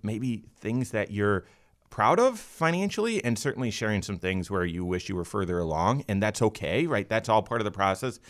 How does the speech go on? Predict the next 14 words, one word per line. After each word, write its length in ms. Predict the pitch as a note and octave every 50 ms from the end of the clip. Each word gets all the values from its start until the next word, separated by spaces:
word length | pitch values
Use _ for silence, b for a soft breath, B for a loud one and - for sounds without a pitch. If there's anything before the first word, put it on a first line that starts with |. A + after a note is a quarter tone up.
| b b b b
safe 300 | - - B2+ A2+ G2+ A#2
environment. 460 | G#2+ F#2+ F#2+ G2+ G#2+ A2 B2 B2+ b b b b b b b b b
But 160 | G#2+ C3 C3 B2
normally, 960 | A#2+ B2 B2+ C3+ D3 D#3+ E3 F#3 G3+ A3 G#3 E3+ C#3 B2 A#2+ A#2 A2 G#2 G#2 b b b b b b
we've 400 | - G#2+ F#2+ A2 D3 E3+ F3+ E3
gotta 320 | C#3+ D3 A#2+ A2+ A2+ A2+ G#2+
go 500 | F#2 E2+ F2 F2 E2+ A#2+ A#2+ B2 B2 B2
there 260 | A2 A2 G#2+ G2+ G2+
with 240 | G2 G2 G2+ G2 -
the 100 | - G2
cost 640 | E2+ - - - - - E2+ D2 D#2 G#2 D#3 - -
structure 580 | - - D3+ D3+ D3 - - F3 F#3 G3 G3 B B B B B
because 500 | - B2 - C#3 B2+ B2 G2 - - - _ _ _ _ -
normally 720 | - B2+ C3+ C3 D3 F3 A3 C4+ C4+ D3 G2 F#2 G#2 G#2